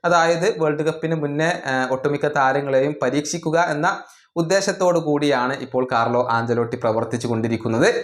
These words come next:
ഏതായാലും ഇന്നലത്തെ പ്രസ് കോൺഫറൻസിൽ അദ്ദേഹം ഒരു കാര്യം പറഞ്ഞിട്ടുണ്ട്. അതായത് കഴിഞ്ഞ മത്സരത്തിൽ സംഭവിച്ച ഏറ്റവും വലിയ പോസിറ്റീവ് അത്, ഏ, ചില പുതിയ താരങ്ങളെ തനിക്ക് ലഭിച്ചു, പുതിയ താരങ്ങളുടെ പ്രകടനം കാണാൻ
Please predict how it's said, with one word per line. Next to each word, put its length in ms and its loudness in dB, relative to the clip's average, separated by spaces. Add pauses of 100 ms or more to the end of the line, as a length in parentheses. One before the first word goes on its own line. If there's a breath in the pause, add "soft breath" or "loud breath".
(340 loud breath)
ഏതായാലും 400 2 (120)
ഇന്നലത്തെ 400 0 (100)
പ്രസ് 240 -2
കോൺഫറൻസിൽ 600 0
അദ്ദേഹം 320 -4
ഒരു 180 -2
കാര്യം 400 0
പറഞ്ഞിട്ടുണ്ട്. 520 -2 (380 loud breath)
അതായത് 400 4
കഴിഞ്ഞ 260 0
മത്സരത്തിൽ 560 -2
സംഭവിച്ച 520 -2 (220)
ഏറ്റവും 340 -2
വലിയ 160 2 (100)
പോസിറ്റീവ് 580 2 (340 loud breath)
അത്, 220 4 (280)
ഏ, 40 4 (200)
ചില 320 0
പുതിയ 360 2 (140)
താരങ്ങളെ 560 2 (120)
തനിക്ക് 380 -6
ലഭിച്ചു, 340 -8 (340)
പുതിയ 200 -2 (120)
താരങ്ങളുടെ 520 0
പ്രകടനം 480 -8 (100)
കാണാൻ 280 -8